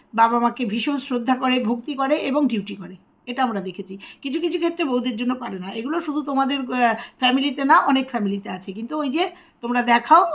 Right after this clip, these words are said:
আর জন্য আমরা বলতে আসি, এরকম অনেক আছে। তো যেটা বলছিলাম, তো সেভেন্টি ফাইভ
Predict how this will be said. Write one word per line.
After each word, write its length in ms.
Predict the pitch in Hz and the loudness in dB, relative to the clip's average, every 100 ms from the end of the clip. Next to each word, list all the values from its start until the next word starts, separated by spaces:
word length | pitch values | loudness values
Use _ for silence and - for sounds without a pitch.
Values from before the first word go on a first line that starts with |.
| - | 0
আর 80 | 208 196 | 0 2
জন্য 160 | 233 262 | 4 4
আমরা 140 | 202 196 | 4 0
বলতে 280 | 180 185 - | -6 -10 -12
আসি, 240 | - - - _ _ | -12 -14 -20 _ _
এরকম 340 | 220 226 247 254 | -10 -8 -6 -6
অনেক 200 | 226 202 196 | -4 -4 -6
আছে। 160 | 170 190 - _ - | -12 -16 -20 _ -4
তো 40 | |
যেটা 260 | 302 294 294 | 0 4 4
বলছিলাম, 440 | 320 311 320 277 262 - - - | 4 0 2 4 2 -2 -12 -4
তো 60 | 294 | 0
সেভেন্টি 360 | 302 311 339 | 2 2 4
ফাইভ 240 | 339 330 | 6 6